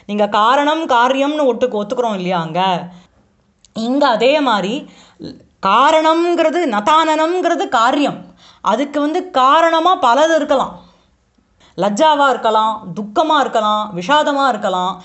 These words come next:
So அதனால நம்ரானனத்வாதி காரியஸ்ய அநேக காரணத்வாத்து. அங்க அந்த மாதிரி கிடையாது. தூமம்ங்கிற ஒரு, ஒரு காரியத்துக்கு வன்னி தான் காரணம் அங்க.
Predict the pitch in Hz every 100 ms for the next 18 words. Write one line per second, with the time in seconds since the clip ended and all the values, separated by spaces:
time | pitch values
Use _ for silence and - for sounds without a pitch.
0 | - - 269 208 233 247 294 403 - -
1 | - 165 175 247 339 370 359 339 320 311
2 | 269 262 240 214 156 180 240 214 - 160
3 | 156 226 - 165 240 427 480 453 277 220
4 | 202 175 165 151 151 160 160 156 175 285
5 | 339 254 277 302 302 285 226 175 156 -
6 | - _ _ _ - - - _ 151 202
7 | 262 302 311 339 359 320 302 277 277 247
8 | 233 220 220 233 285 302 - 247 - 226
9 | 349 233 226 339 370 359 226 175 143 127
10 | -